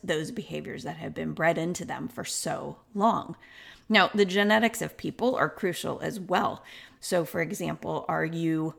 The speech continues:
prone to illness, anxiety or depression, cancer, substance abuse? What about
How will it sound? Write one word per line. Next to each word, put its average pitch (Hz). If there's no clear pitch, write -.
prone 160
to -
illness, -
anxiety 160
or 175
depression, 247
cancer, 240
substance 262
abuse? -
What 180
about 160